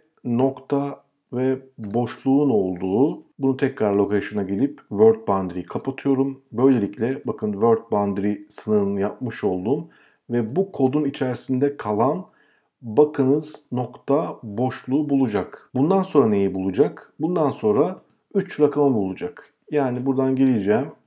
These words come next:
any digit diyeceğim. Üç haneli rakamlar olduğu için sayfa numaraları, üç haneyi de buradan işleyeceğim. Gördüğünüz gibi ters taksim D işaretini verdi ve böylelikle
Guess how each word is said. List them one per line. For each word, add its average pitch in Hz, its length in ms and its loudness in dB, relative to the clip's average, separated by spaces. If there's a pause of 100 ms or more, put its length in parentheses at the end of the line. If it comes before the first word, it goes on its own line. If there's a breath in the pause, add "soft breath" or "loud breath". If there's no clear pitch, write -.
(180)
any 147 240 0
digit 95 340 -10
diyeceğim. 107 400 -6 (640)
Üç 190 140 -2
haneli 127 420 -2
rakamlar 120 420 -2
olduğu 123 280 0
için 135 200 -8
sayfa 95 360 -4
numaraları, 95 540 -2 (540 soft breath)
üç - 180 -2
haneyi 131 280 0
de 131 120 4
buradan 135 220 -2
işleyeceğim. 101 520 -6 (800 soft breath)
Gördüğünüz 151 460 2
gibi 135 340 2
ters 135 400 -4
taksim 123 720 -4
D 113 340 -2
işaretini 92 720 -6 (360)
verdi 127 600 0
ve 113 180 0
böylelikle 117 720 -2